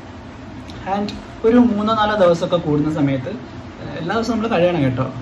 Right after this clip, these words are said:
ഇത് വെയിലത്തും just ഒന്ന് കൊണ്ടുവയ്ക്കണം മൂന്നോ നാലോ ദിവസം കൂടുന്നേരം. just ഒരു ഫ്രണ്ട്ലി റിമൈൻഡറാണ്. കാരണം,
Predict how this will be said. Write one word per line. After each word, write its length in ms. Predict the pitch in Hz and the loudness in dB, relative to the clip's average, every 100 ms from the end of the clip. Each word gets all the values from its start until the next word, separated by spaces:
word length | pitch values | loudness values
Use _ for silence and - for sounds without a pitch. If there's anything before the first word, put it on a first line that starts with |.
| - - | -12 -8
ഇത് 100 | 196 | -2
വെയിലത്തും 420 | 170 156 180 202 196 | 0 0 0 -2 -4
just 160 | - 165 | -4 -4
ഒന്ന് 100 | 160 | 0
കൊണ്ടുവയ്ക്കണം 480 | 147 139 139 127 135 135 | 2 2 2 2 2 4
മൂന്നോ 120 | 139 135 | 2 2
നാലോ 160 | 131 131 | 2 2
ദിവസം 260 | 123 139 123 | 0 0 2
കൂടുന്നേരം. 500 | 123 123 123 123 254 - - - - - - - 151 160 | 4 4 2 2 -2 -4 -10 -14 -14 -14 -14 -12 -8 -8
just 260 | - - 175 | -8 -6 -6
ഒരു 100 | 180 | -4
ഫ്രണ്ട്ലി 280 | 165 156 165 151 | -4 -2 0 2
റിമൈൻഡറാണ്. 680 | 143 147 156 160 135 156 220 - - | 4 2 0 0 0 0 -4 -8 -6
കാരണം, 320 | 143 139 143 | -4 -2 -2